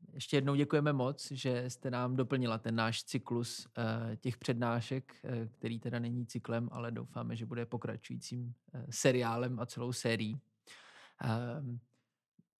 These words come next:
mě vlastně k tomu, ehm, napadla možná jedna taková obecnější,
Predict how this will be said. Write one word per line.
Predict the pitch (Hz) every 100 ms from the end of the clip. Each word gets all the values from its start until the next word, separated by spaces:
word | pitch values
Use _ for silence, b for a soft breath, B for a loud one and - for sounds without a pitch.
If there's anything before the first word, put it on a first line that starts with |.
| -
mě | 135 131 139
vlastně | 147 143 170 156
k | -
tomu, | 160 151 156 156 156 156 -
ehm, | 131 131 127 127 123 127 _
napadla | 131 127 135
možná | 135 127 131
jedna | 127 131
taková | 123 139 131
obecnější, | 127 127 - 120 120 - 131 123